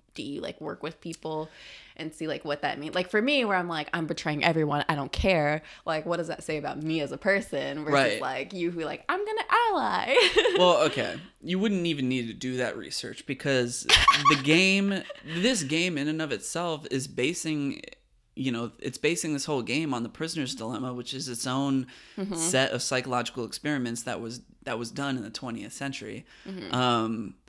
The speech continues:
Speaker 2: so, like, I think the part of the reason why I like this game so much is because it is, like, taking ideas from psychology
Speaker 1: Mm-hmm.
Speaker 2: and from philosophy. Um, there's, like, a whole thing about Schrodinger's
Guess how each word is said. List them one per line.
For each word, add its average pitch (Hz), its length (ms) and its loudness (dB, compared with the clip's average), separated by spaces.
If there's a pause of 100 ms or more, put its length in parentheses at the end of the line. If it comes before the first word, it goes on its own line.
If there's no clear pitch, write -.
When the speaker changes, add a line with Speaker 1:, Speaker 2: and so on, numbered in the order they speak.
(260)
Speaker 2:
so, 120 680 4
like, 117 380 0 (160)
I 127 80 0
think 151 340 -4
the 139 120 -8
part - 340 0
of - 20 -2
the 127 60 2
reason 123 260 0
why 120 160 0
I 123 200 0
like 117 260 -4
this - 180 -8
game 135 240 -2
so 123 160 -4
much 117 300 -6
is - 160 -6
because 123 460 -4
it 123 180 -2
is, 135 340 2
like, 110 240 -6
taking 120 500 -8
ideas 110 600 -8
from 110 600 -10 (520)
psychology 117 1080 -2 (140)
Speaker 1:
Mm-hmm. 120 280 -6
Speaker 2:
and 117 300 -8
from 113 280 -10
philosophy. 117 880 -6 (160)
Um, 113 400 -10
there's, 131 160 -4
like, 123 100 -6
a - 60 -8
whole 135 200 -8
thing 120 220 -8
about 117 160 -6
Schrodinger's 120 920 -8